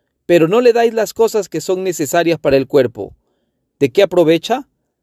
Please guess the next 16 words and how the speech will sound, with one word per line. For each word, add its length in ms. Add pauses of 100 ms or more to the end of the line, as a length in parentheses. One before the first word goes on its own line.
(420)
Así 260
también 360
la 100
fe, 360 (260)
si 240
no 140
tiene 360
obras, 600 (440)
es 200
muerta 340
en 120
sí 160
misma. 500 (800)
Pero 160
alguno 340
dirá, 420